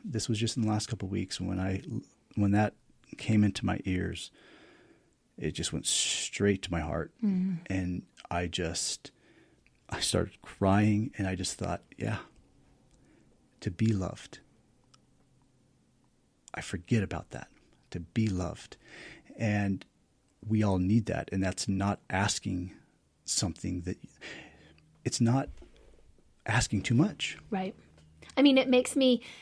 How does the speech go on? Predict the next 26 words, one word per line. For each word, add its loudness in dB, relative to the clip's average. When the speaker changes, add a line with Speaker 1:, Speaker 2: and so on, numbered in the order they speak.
Speaker 2:
think, 6
like 2
I 4
said, 0
Gabor 4
Mate 0
talks -4
about 0
our 6
lungs 6
exist 2
because 0
they 0
expect -4
oxygen. -6
And, 0
you 2
know, 0
we 4
exist -2
because -2
we 2
expect -4
to -4
be -2
loved. 0